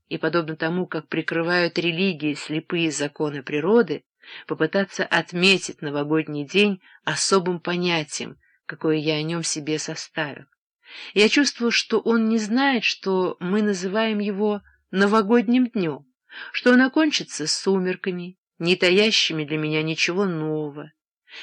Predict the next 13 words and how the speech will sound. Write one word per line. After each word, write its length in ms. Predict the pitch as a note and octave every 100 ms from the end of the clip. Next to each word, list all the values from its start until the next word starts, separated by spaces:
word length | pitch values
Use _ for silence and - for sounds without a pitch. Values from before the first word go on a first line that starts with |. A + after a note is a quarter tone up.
| -
В 140 | E3+ F3+
мягком 580 | G#3+ G#3+ - G3+ G3
ветре, 640 | F#3 G3 A#3+ A#3+ F3+ D3+ - - -
обдувавшем 680 | D#3 D3+ D#3+ E3 - D#3
столб 440 | D#3 - - D#3 -
с 100 | -
афишами, 680 | D#3 - D#3+ - D#3+ D3+ - _ - -
я 160 | F#3
вновь 260 | G#3+ A#3+ -
узнал, 580 | G#3 F#3 G#3 G#3 G3+ G3 - -
я 160 | F3+ F#3
снова 400 | - G#3+ A3 G3+
ощутил 760 | G3 - - - G3 G#3 G3